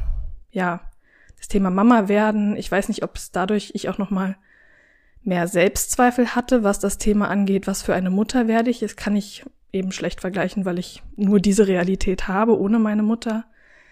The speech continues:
Aber ich habe in den letzten Monaten einfach nochmal gemerkt, wie sehr sie mir fehlt. Stärker vielleicht nochmal als mein Vater, zumindest anfangs. Weil, ja, mir einfach,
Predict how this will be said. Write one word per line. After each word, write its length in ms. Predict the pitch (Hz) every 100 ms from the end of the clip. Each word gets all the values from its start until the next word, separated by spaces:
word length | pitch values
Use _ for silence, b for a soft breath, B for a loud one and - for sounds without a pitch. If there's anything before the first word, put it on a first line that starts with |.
| b b b b -
Aber 120 | 185
ich 120 | 196
habe 180 | 214 208
in 60 | 196
den 80 |
letzten 260 | 180 180 190
Monaten 300 | 190 185 -
einfach 200 | 180 196
nochmal 240 | 185 185
gemerkt, 360 | 185 170 185 -
wie 100 | 190
sehr 380 | 185 180 185 -
sie 200 | 190 190
mir 160 | 190 185
fehlt. 600 | - 208 247 294 - - _ _ _ _ _ _ _ _
Stärker 380 | - 196 202 208
vielleicht 240 | 196 190
nochmal 260 | 196 208 -
als 140 | 180
mein 160 | 180 170
Vater, 580 | - 185 214 277 285 302 B B
zumindest 460 | - 196 196 196 -
anfangs. 640 | 190 202 233 233 247 - - b b b b b b b b b b
Weil, 640 | - 185 196 214 214 214 -
ja, 240 | 208 214
mir 260 | 180 190 190
einfach, 460 | 196 214 202 -